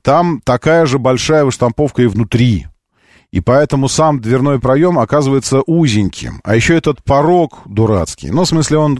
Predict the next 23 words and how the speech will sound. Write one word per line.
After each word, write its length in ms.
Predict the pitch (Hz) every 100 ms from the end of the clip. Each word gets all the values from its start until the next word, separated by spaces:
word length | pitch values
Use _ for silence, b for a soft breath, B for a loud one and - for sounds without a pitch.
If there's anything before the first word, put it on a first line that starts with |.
| -
классный, 520 | 120 226 294 196 110
выглядит, 440 | 98 117 104 90 87 -
выглядит 640 | - 90 90 123 101 90 123
мощно 360 | 196 233 131
автомобиль 500 | 98 - 98 87 80
с 100 | -
ним. 180 | - 92 B B B B B B
Но 420 | 101 143 175 165
нужно 460 | 156 180 160 156 143
сильно, 760 | - 170 165 147 135 123 110 98
как 120 | 104
бы, 100 | 117
отклячивать 600 | 120 131 135 - 123 107
ногу 260 | 127 113
в 80 | 104
сторону, 640 | - 135 147 123 104 78 -
чтобы, 880 | - - 110 117 113 110 107 104 98 -
м, 540 | 85 87 85 85 82
чтобы 240 | 78 120 110
закинуть 460 | 98 92 127 107
такой 220 | - 95 90
полушпагат. 680 | 117 107 - 110 104 87 -
Садишься 520 | 87 98 147 - -